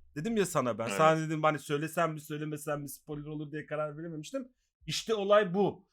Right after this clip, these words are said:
Speaker 1: Yani bu karakteri güçlü yapan bir özellik, bir pasif olmuş. Çünkü öyle bir şey ki biliyorsun, ee, Deadbox'ın üzerine bir tane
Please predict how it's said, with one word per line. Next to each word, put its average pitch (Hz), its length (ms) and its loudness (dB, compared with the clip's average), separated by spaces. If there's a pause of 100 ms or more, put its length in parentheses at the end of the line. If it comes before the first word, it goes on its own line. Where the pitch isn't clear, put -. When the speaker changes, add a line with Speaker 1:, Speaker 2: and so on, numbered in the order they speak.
(240)
Speaker 1:
Yani 139 460 4
bu 254 280 -2
karakteri 190 540 2
güçlü 190 300 -8
yapan 196 380 2
bir 185 100 0
özellik, 175 500 2
bir 135 120 -2
pasif 151 360 -6
olmuş. 208 340 -2
Çünkü 175 220 -2
öyle 180 160 0
bir 190 60 -10
şey 302 220 -4
ki 131 260 -4 (100)
biliyorsun, 233 580 0
ee, 147 60 2 (920)
Deadbox'ın 208 520 0
üzerine 208 360 0
bir 196 80 -10
tane 202 420 0